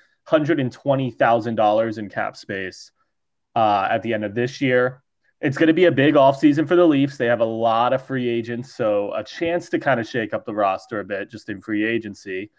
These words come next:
Um, but when I look at this team, and we'll, I'll just point out the notables,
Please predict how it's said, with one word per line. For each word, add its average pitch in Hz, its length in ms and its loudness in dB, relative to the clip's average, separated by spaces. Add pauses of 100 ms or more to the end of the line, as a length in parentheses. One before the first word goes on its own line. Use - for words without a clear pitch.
(520)
Um, 113 480 0
but 131 140 4
when 143 100 4
I 175 140 4
look 170 220 4
at 120 80 0
this 127 180 -4
team, 110 460 -6 (720)
and 131 120 -2
we'll, 127 160 4
I'll 131 140 6
just 135 180 -4
point 135 180 2
out 131 120 2
the 135 80 -4
notables, 113 560 -4